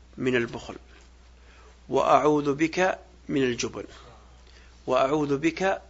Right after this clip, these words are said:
أن أرد إلى أرذل العمر، وأعوذ بك من فتنة الدنيا، وأعوذ بك من فتنة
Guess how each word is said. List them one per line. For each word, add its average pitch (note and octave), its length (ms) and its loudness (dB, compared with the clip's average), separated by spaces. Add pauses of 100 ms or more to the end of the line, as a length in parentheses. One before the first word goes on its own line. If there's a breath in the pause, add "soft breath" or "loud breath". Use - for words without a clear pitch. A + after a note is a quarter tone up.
أن C3+ 180 2
أرد C#3 480 -2
إلى B2+ 480 0
أرذل D3+ 280 0
العمر، A2+ 400 -2 (760 soft breath)
وأعوذ B2+ 540 4
بك B2+ 220 -2
من A#2 180 -2
فتنة C#3 400 -2
الدنيا، C#3+ 500 -2 (280 loud breath)
وأعوذ B2 540 2
بك D3+ 220 -6
من A#2+ 140 -4
فتنة C#3 300 -6